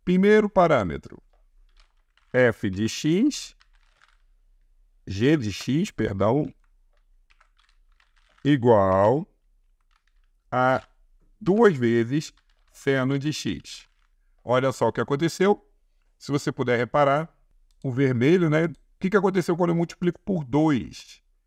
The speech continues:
Ao invés de ir de menos um a um, que ele tava indo, ele vai de menos dois a dois.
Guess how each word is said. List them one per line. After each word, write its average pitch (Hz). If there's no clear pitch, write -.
Ao 139
invés 165
de 156
ir 151
de 135
menos 127
um 110
a 95
um, 175
que -
ele 101
tava 95
indo, 165
ele 143
vai 110
de 110
menos 147
dois 120
a 165
dois. 113